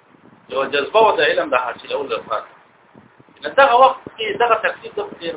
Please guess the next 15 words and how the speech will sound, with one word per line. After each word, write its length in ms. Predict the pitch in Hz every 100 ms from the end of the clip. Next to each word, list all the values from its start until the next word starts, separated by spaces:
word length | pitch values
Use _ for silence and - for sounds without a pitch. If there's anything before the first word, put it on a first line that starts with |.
| 147
برداشت 380 | 139 147 147
کول، 180 | 151 160
په 60 | -
دغه 200 | - 160
انداز 260 | 160 180 175
کې 140 | - -
سبق 340 | 143 180 -
ویلي. 200 | 214 175 - _ _ - - _ _
او 80 | 160
خپل 300 | 170 - 247
مقصد 300 | 220 190 233 208
یې 80 | 226
نه 40 |
پرېښوده. 500 | - 117 - 107 - - _ _ _ _ _ _ - _ _
د 20 | -